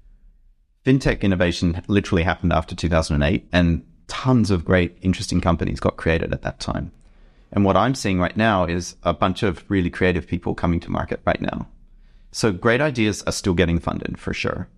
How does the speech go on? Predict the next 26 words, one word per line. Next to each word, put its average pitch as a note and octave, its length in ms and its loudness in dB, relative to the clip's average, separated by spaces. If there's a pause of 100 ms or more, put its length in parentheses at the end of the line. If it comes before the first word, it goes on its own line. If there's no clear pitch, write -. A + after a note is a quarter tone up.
(560)
Are G2+ 80 4
the G2+ 80 -2
crazy G#2 320 0
valuations F2 880 0
of D#2 400 -2
two - 160 0
thousand E2+ 300 0
and D#2+ 100 -2
twenty-one D#2+ 320 0
and D#2 100 0
stuff - 220 -6
like - 140 -4
that - 180 0
happening? - 420 -4 (300)
No. C#3 300 0 (840)
But A2 140 2
if G#2+ 180 -2
you've A#2+ 160 0
got C#3 120 0
a C3 40 0
great G#2 200 2
idea F2+ 480 0
and F#2 100 2
a F2 60 0
great F2 240 0
team, D#2+ 360 -4